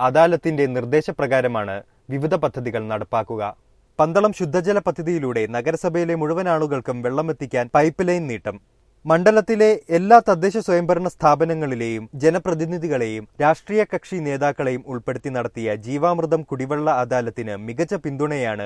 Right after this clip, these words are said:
ഓരോ പ്രദേശത്തും ലഭിച്ചത്. അടൂർ നഗരസഭ ഒഴിച്ച് എല്ലാ സ്ഥലങ്ങളിലും ജനപ്രതിനിധികൾ പങ്കെടുത്ത് ഓരോ പ്രദേശത്തെയും കുടിവെള്ളക്ഷാമവുമായി ബന്ധപ്പെട്ട പ്രശ്നങ്ങൾ ചർച്ച ചെയ്തു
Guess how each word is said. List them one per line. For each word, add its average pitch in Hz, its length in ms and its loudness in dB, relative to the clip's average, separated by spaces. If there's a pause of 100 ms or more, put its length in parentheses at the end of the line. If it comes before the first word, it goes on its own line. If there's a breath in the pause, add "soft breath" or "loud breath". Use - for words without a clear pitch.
(140)
ഓരോ 147 300 0
പ്രദേശത്തും 127 540 -8
ലഭിച്ചത്. 101 400 -8 (300)
അടൂർ 180 300 6
നഗരസഭ 180 460 0
ഒഴിച്ച് 127 380 0 (220)
എല്ലാ 175 260 4
സ്ഥലങ്ങളിലും 131 760 -2
ജനപ്രതിനിധികൾ 160 960 0
പങ്കെടുത്ത് 135 520 -2 (100)
ഓരോ 170 300 4
പ്രദേശത്തെയും 156 760 -2
കുടിവെള്ളക്ഷാമവുമായി 156 1000 -2
ബന്ധപ്പെട്ട 123 420 -4
പ്രശ്നങ്ങൾ 120 520 -8
ചർച്ച 123 320 -4
ചെയ്തു 123 320 -6